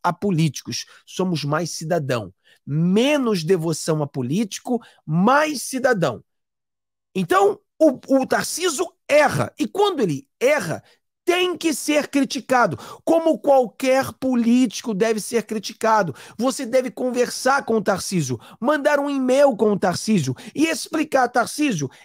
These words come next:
esses impostos vai prejudicar a minha vida. E nós votamos em você para melhorar a nossa vida. Você não pode estar pró um projeto que venha prejudicar o povo. Ah, mas nós temos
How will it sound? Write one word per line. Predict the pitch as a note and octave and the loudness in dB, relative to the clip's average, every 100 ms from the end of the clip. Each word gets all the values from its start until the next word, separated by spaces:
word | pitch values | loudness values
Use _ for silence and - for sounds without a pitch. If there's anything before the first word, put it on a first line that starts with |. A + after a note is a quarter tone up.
| _ - | _ -8
esses | D#4+ F4+ A#3+ G#3+ F3 | -4 -4 -4 -6 -4
impostos | G3 E3 F3 E3+ - A3 | -4 0 0 0 -4 -6
vai | G3 F#3+ | -2 -2
prejudicar | B3 A#3+ F#3+ A#3 A#3 - G#3+ A#3+ | -2 -4 -4 -6 -8 -2 2 2
a | |
minha | B3 C4+ C4 | 2 2 2
vida. | G3 D4 F#3+ B2 - - | 2 2 2 0 -4 -8
E | - D#4 | 0 2
nós | C#4+ C4+ D#4+ F4+ | 4 6 6 4
votamos | G#3 A#3 A#3 F#3 E3 D#3+ | 2 2 2 0 0 0
em | G3+ | 0
você | G3+ A3+ - C4 C#4+ - - | 2 0 2 0 0 -4 -2
para | E4+ E4+ C#4 | 2 4 2
melhorar | F3+ D3+ D3+ G#3+ C4 C#4+ E4+ | 0 -2 0 2 4 4 2
a | A#3 | 0
nossa | E3+ D#3+ - | 0 -2 -2
vida. | C3 A#2 E2+ - - - | -6 -6 -12 -18 -12 0
Você | C4 - | 0 0
não | G4 F4+ A3 | 0 0 0
pode | B3 B3+ A3+ F#3 | 2 2 2 -4
estar | - - G3 - _ - | -6 -2 -2 -4 _ 0
pró | C4 D4+ D4+ F#3 - - _ - | 4 6 6 4 0 -16 _ 0
um | G4 D#4 | 2 2
projeto | B3 A#3 F3 D#3+ C4+ C4 A3+ | 0 2 0 0 0 0 -4
que | F#3+ C4+ | -8 -8
venha | C#4+ D4 | -4 -4
prejudicar | - C#4+ D4 C#4 D4+ - G3 E4 - | -4 -4 -4 -4 -8 -2 0 2 2
o | F#3+ | 0
povo. | F#3 D#3 G#2 G2 _ _ _ - | 0 0 -2 -14 _ _ _ -4
Ah, | F#4 G4 D4 - - | 0 2 0 -4 -16
mas | - E4+ C#4 | -2 -2 -2
nós | A3+ D#4 E4+ - | -2 0 0 -4
temos | - E4 D#4+ G#3+ - | -4 -2 0 -2 -4